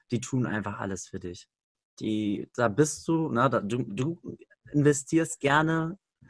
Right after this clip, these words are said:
für die Leute deine Zeit, deine Energie und andersrum auch. Aber manchmal triffst du in deinen Leuten, die tragen ganz andere Werte, die Werte, die dich dann auch echt nach unten ziehen, die gegen deine Person sind und so viele Sachen. Und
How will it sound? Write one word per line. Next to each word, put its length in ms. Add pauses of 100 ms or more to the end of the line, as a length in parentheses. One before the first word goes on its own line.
(480)
für 200
die 120
Leute 720
deine 240
Zeit, 260
deine 220
Energie 400
und 260
andersrum 480
auch. 300
Aber 300 (260)
manchmal 420
triffst 320
du 60
in 80
deinen 180
Leuten, 420 (280)
die 180 (160)
tragen 400
ganz 260
andere 400
Werte, 640
die 140
Werte, 340
die 140
dich 200
dann 160
auch 260
echt 180
nach 200
unten 320
ziehen, 380 (220)
die 200
gegen 360
deine 240
Person 580
sind 320
und 240
so 220
viele 300
Sachen. 440 (380)
Und 340